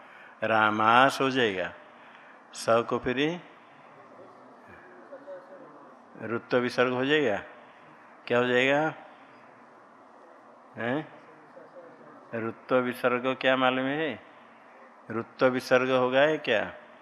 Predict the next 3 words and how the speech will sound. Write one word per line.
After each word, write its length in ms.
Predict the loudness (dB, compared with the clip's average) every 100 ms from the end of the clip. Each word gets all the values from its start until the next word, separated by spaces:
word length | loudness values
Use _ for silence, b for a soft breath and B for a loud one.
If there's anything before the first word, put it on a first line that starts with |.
| -20 -20 -20 -20 -20 -20 -20 -20 -20 -20 -20 -14
रुत्वम 920 | -8 -8 -8 -12 -20 -2 2 4 2
च 160 | -2 0
विसर्गश्चैति 1400 | 0 0 -2 -2 0 2 2 0 0 -4 -2 -2 -2 -4